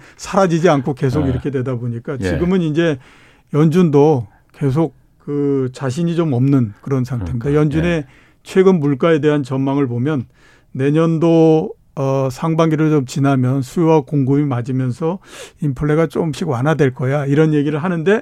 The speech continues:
Speaker 2: 예.
Speaker 1: 문제는 뭐냐면 이거는 전망이고요.
Speaker 2: 예.
Speaker 1: 어, 저희도 완전히 확신할 수는 없습니다.
Speaker 2: 예.
Speaker 1: 인플레가 예상보다도 더 높고 아주 끈질기게 진행될 수도 있습니다.
Speaker 2: 예.
Speaker 1: 이런 얘기를 했습니다. 그러니까
Speaker 2: 예.
Speaker 1: 연준도 이제 자신이 없으니까 발을 좀 빼고 있는 거거든요.
Speaker 2: 예.
Speaker 1: 그렇게 되면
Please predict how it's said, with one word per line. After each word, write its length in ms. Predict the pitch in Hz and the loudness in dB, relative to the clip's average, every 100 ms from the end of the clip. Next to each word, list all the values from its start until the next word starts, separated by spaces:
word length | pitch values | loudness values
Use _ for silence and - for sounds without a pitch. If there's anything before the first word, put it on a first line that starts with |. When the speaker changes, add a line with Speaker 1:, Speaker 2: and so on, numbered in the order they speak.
| - | -2
Speaker 2:
예. 100 | 175 | -2
Speaker 1:
문제는 360 | 139 160 160 139 | 2 2 2 2
뭐냐면 440 | 127 127 143 185 - _ - | 2 2 0 -2 -8 _ -6
이거는 320 | 127 139 151 | -2 0 -2
전망이고요. 960 | 127 123 147 170 139 127 117 131 147 - | 0 2 4 4 4 2 -2 -2 -2 -4
Speaker 2:
예. 240 | 90 78 71 67 - - - | -8 -6 -8 -14 -20 -20 -14
Speaker 1:
어, 460 | 151 139 139 139 135 | -8 -6 -4 -4 -6
저희도 340 | 127 123 131 165 | -6 -4 -2 0
완전히 320 | 135 131 143 | 0 0 -2
확신할 400 | 127 - 214 160 | -4 0 2 2
수는 200 | - 156 | 0 -4
없습니다. 520 | 127 - 117 101 120 98 | -4 -6 -8 -6 -8 -4
Speaker 2:
예. 320 | 87 76 69 - _ - | -4 -4 -8 -16 _ -8
Speaker 1:
인플레가 720 | 143 127 156 160 160 160 170 | -8 -8 -6 0 2 2 2
예상보다도 720 | 135 131 151 139 143 135 147 | 2 0 0 0 0 -2 -4
더 160 | 127 135 | -2 -2
높고 480 | 123 - 156 170 190 | -2 -2 -4 -4 -6
아주 280 | - - 202 | -12 -8 -8
끈질기게 580 | - 349 262 220 202 196 | -6 -2 0 2 4 2
진행될 380 | 160 139 123 120 | 2 0 0 -2
수도 220 | - 131 | -6 -8
있습니다. 460 | 120 123 110 120 135 | -6 -8 -10 -4 0
Speaker 2:
예. 60 | |
Speaker 1:
이런 160 | 156 156 | 2 2
얘기를 220 | 127 131 | 0 0
했습니다. 320 | 151 - 127 | -4 -6 -4
그러니까 340 | 151 147 185 143 | -2 2 2 0
Speaker 2:
예. 520 | - - - _ - | -6 -20 -20 _ -2
Speaker 1:
연준도 440 | 160 151 170 190 185 | 0 2 2 4 4
이제 180 | 156 156 | 4 2
자신이 380 | 123 127 180 175 | 0 -2 0 0
없으니까 480 | - - 131 151 | 0 -4 -4 -4
발을 260 | 120 120 131 | -6 -4 -4
좀 140 | 139 | -4
빼고 320 | 127 202 190 202 | -2 0 2 2
있는 240 | 131 123 | 2 -2
거거든요. 460 | 110 107 - 120 78 | -6 -12 -10 -6 -4
Speaker 2:
예. 120 | - | -4
Speaker 1:
그렇게 260 | 147 170 196 | -4 0 2
되면 520 | 160 139 156 170 | 2 0 -4 -6